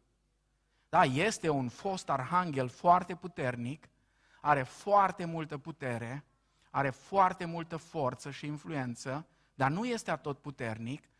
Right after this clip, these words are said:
nu este atotștiutor, diavolul nu cunoaște gândurile noastre. Nu ne cunoaște gândurile. De aceea noi când exprimăm anumite lucruri, nu e suficient uneori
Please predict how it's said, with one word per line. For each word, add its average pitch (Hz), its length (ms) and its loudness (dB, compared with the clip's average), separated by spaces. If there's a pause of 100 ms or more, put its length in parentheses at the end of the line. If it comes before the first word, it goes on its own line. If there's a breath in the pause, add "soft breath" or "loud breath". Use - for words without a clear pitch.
(180 soft breath)
nu 170 200 -2
este 214 280 -4
atotștiutor, 156 1080 -6 (240 soft breath)
diavolul 175 520 0
nu 190 200 -4
cunoaște 196 580 -2
gândurile 170 680 -4
noastre. 120 640 -12 (640)
Nu 165 100 -8
ne 240 100 -4
cunoaște 160 480 -4
gândurile. 117 640 -8 (180 soft breath)
De 143 80 -2
aceea 185 260 0
noi 165 180 -2
când 156 240 -6
exprimăm 147 800 -4 (240 loud breath)
anumite 165 380 -2
lucruri, 160 560 -6 (260 soft breath)
nu 180 120 -2
e 269 120 0
suficient 208 1040 -6 (360 soft breath)
uneori 165 800 -2